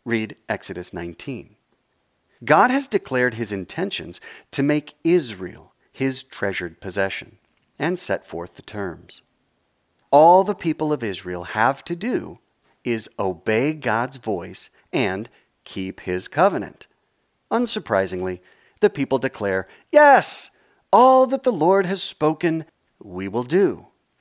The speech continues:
Exodus nineteen and verse eight. Cue the music, the lights. Everyone, please rise. The groom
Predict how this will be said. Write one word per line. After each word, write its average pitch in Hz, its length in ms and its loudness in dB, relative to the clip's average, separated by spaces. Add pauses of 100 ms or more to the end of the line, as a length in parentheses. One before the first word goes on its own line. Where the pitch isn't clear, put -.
(160)
Exodus 107 480 -10
nineteen 98 600 -8 (120)
and 127 100 -12
verse 92 300 -10
eight. 90 360 -14 (640)
Cue 208 200 0
the 196 100 -2
music, 196 540 0 (400)
the 165 200 0
lights. 160 500 4 (540)
Everyone, 160 500 4 (160)
please 180 300 -2
rise. 151 440 4 (520)
The 127 80 -8
groom 113 520 -4